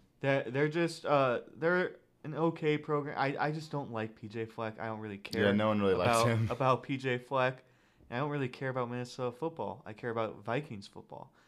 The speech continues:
Speaker 1: And
Speaker 2: That's
Speaker 1: most of the people up there care more about Vikings football, by the way.
Speaker 2: Yeah, that's very true. <laughs>
Speaker 1: Like, they don't, like, yeah, they,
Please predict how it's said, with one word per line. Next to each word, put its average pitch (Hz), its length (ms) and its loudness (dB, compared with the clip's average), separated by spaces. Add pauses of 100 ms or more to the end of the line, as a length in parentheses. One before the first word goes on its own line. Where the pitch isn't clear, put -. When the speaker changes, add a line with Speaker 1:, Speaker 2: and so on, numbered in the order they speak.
(120)
Speaker 1:
And 139 180 2
Speaker 2:
That's 143 180 -6 (120)
Speaker 1:
most 190 200 8
of 202 60 -2
the 175 80 4
people 156 320 2
up 147 180 10
there 156 240 8
care 135 260 2
more 131 380 6
about 120 380 6
Vikings 120 340 0
football, 104 380 -2
by 110 160 0
the 104 100 -2
way. 101 220 0
Speaker 2:
Yeah, 107 140 6
that's 101 180 2
very 92 200 4
true. 98 280 2
<laughs> - 360 -14
Speaker 1:
Like, 117 320 -2
they 147 180 2
don't, 147 380 0 (580)
like, 143 180 0
yeah, 151 400 10
they, 151 460 6